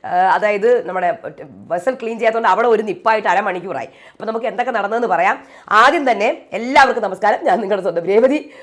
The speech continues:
വീഡിയോ ആദ്യമായിട്ട് കാണുന്ന ചാനൽ സബ്സ്ക്രൈബ് ചെയ്യണം, ലൈക്ക് ചെയ്യണം, കമന്റ് ചെയ്യണം. നമ്മുടെ അനുവിന് ഇപ്പോൾ ഒരു ചെറിയ ഗ്രൂപ്പുണ്ട്. അനു, ആദില, നൂറ,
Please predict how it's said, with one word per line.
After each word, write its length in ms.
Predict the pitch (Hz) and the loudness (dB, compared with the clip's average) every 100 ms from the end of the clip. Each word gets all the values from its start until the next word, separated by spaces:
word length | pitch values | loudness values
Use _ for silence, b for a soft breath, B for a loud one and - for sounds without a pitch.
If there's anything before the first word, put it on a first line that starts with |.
| B | B
വീഡിയോ 260 | 240 277 254 | -2 4 6
ആദ്യമായിട്ട് 280 | 226 226 | 6 4
കാണുന്ന 200 | 196 214 | 2 0
ചാനൽ 200 | 294 202 | 2 0
സബ്സ്ക്രൈബ് 340 | 202 175 226 226 | -2 -2 -2 -2
ചെയ്യണം, 180 | 240 226 | -2 -2
ലൈക്ക് 280 | 170 196 | -2 -2
ചെയ്യണം, 220 | 202 190 208 | -2 -2 -2
കമന്റ് 260 | 151 165 | -4 -4
ചെയ്യണം. 200 | 156 123 - B B | -6 -6 -8 B B
നമ്മുടെ 240 | 196 233 254 | -2 2 4
അനുവിന് 380 | 226 262 370 359 | 4 0 -2 -4
ഇപ്പോൾ 140 | 311 | -4
ഒരു 80 | 302 | -2
ചെറിയ 260 | 269 269 | 0 4
ഗ്രൂപ്പുണ്ട്. 440 | 240 233 226 208 190 | 2 2 -4 -2 0
അനു, 340 | 202 220 240 | 2 0 0
ആദില, 440 | 208 202 202 214 208 | 0 0 -2 -2 -2
നൂറ, 320 | 202 208 | -4 -4